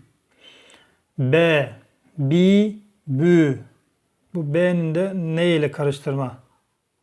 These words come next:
meselesi var. B'de gördüğümüz gibi noktamız aşağıda, N'de ise yukarıdadır. Yani nokta yukarıda olunca N,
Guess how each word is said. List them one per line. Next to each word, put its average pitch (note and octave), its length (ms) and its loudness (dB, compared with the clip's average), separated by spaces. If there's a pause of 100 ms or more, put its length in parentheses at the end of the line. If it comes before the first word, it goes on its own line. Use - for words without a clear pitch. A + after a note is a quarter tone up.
(280)
meselesi D3+ 460 -6
var. G3+ 220 0 (1300)
B'de E3+ 400 2
gördüğümüz E3 520 0
gibi D3+ 200 -4
noktamız D3+ 480 -4
aşağıda, D3 500 -6
N'de D#3 460 -2
ise C#3 200 -2
yukarıdadır. C3+ 680 -2
Yani C#3 240 -6
nokta D#3+ 460 -4 (680)
yukarıda E3 440 0
olunca C#3+ 380 -2
N, E3 500 -2